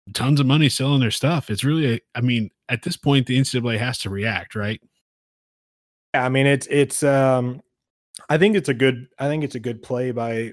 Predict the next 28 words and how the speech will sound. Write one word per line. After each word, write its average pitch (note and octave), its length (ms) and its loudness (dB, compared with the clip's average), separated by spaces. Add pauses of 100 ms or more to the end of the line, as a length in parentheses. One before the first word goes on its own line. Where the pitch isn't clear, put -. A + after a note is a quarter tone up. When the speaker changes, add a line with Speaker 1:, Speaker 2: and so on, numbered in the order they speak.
(120)
Speaker 2:
by, A2 260 -10
uh, G2+ 180 -12
California. B2+ 840 0
I, B2+ 100 -2
I - 20 -2
like B2 300 0
that A#2+ 120 -2
the A#2+ 80 -6
kids A#2+ 320 -2
can A#2 160 -6
finally, A#2+ 520 -2
you C3+ 120 -4
know, A2+ 100 -6
make A2 240 -8
some G#2+ 140 -10
money. C3+ 340 -2 (560)
Um, A2 760 2
but C3 260 -2
it C3 100 4
also C#3 280 2
sets B2 240 -2
a G#2+ 40 -6
bad G#2+ 300 -2
precedent G2+ 520 -4
because, G#2+ 240 -6
like G#2+ 200 -6
you G2 60 -10
said, A2 400 0